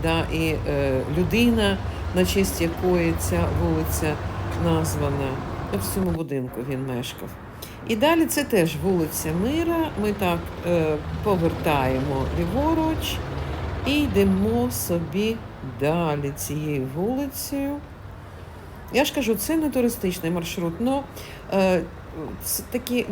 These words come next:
відео дає, дають, е, таку можливість, е, побачити, е, місто, е, і його вулиці не туристичні, і ваша, е, уява про місто буде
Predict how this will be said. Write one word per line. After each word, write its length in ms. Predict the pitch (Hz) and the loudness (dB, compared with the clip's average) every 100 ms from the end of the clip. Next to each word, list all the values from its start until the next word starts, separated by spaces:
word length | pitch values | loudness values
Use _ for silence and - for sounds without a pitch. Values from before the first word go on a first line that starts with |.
| 202 | -2
відео 540 | 349 370 220 208 180 165 170 | 0 2 4 4 4 0 0
дає, 420 | 196 202 247 240 - - - - - - - - - - - - - - | 0 0 0 -2 -4 -12 -14 -14 -12 -12 -12 -12 -12 -12 -12 -12 -10 -4
дають, 500 | 160 185 190 175 - 160 | 4 4 6 2 0 0
е, 220 | 147 139 135 131 127 - | 2 2 0 0 -2 -4
таку 280 | 170 180 151 | -2 0 0
можливість, 600 | 151 185 254 294 156 - - - - - - - | 0 2 2 2 0 -2 -6 -6 -4 -6 -6 -2
е, 40 | 170 | 0
побачити, 720 | 175 233 285 - 220 220 208 - | 0 0 -2 -4 -2 0 2 2
е, 300 | 170 160 151 147 175 | 2 2 2 0 0
місто, 600 | 220 240 - - 269 277 269 - - - - - | 0 0 -2 -4 -2 0 -2 -6 -10 -10 -10 -2
е, 260 | 185 180 165 156 151 - - - - - | 2 4 4 2 -2 -6 -10 -10 -8 -2
і 140 | 190 220 - 185 | 0 0 0 0
його 400 | 170 180 196 220 160 170 | 2 4 4 4 2 0
вулиці 380 | 214 226 208 208 | 0 0 0 2
не 100 | 196 | 2
туристичні, 560 | 202 214 - 330 - - | 2 0 0 -2 -2 -2
і 40 | |
ваша, 320 | 202 226 226 208 | 0 2 0 -2
е, 320 | - 185 170 185 | 0 2 2 0
уява 540 | 185 247 302 311 220 170 180 | 0 0 2 2 2 0 0
про 160 | 185 175 185 | -2 0 0
місто 320 | 220 - 262 262 - - - | 0 0 -4 -4 -12 -12 -6
буде 380 | 180 214 220 | 0 0 2